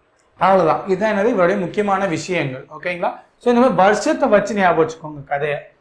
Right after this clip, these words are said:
அதான் ரொம்ப ஈஸியா இருக்கும். இதுக்கப்புறம் நீங்க என்ன பண்ணணும்? இரட்டைமலை சீனிவாசனை பத்தி இந்த கதையெல்லாம்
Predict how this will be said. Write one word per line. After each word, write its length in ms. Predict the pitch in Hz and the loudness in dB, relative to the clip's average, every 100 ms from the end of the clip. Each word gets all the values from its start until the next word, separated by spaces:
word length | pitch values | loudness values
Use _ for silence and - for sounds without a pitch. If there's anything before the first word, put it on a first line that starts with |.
| _ | _
அதான் 180 | 185 220 | 0 2
ரொம்ப 260 | 208 196 202 | 2 4 4
ஈஸியா 360 | 180 185 175 143 | 4 0 0 -2
இருக்கும். 300 | 139 - _ _ | -2 -12 _ _
இதுக்கப்புறம் 320 | 202 220 240 | 0 2 2
நீங்க 160 | 233 220 | 2 2
என்ன 80 | 240 | 2
பண்ணணும்? 320 | 214 180 170 | 0 0 -2
இரட்டைமலை 300 | 180 202 185 | 0 -2 -2
சீனிவாசனை 400 | 190 175 170 160 | -6 -8 -8 -4
பத்தி 160 | 175 | -4
இந்த 140 | 226 190 | -2 -2
கதையெல்லாம் 640 | 180 180 185 175 208 - | 0 2 2 4 0 -2